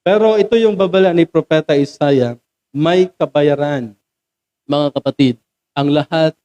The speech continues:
ng ating mga pagsuway. Kahit sa simple, ha, kahit sa simpleng,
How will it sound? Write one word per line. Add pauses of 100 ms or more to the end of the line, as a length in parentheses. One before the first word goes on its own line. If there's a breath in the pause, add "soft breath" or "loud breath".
(120)
ng
ating
mga
pagsuway.
Kahit
sa
simple,
ha, (480)
kahit
sa
simpleng,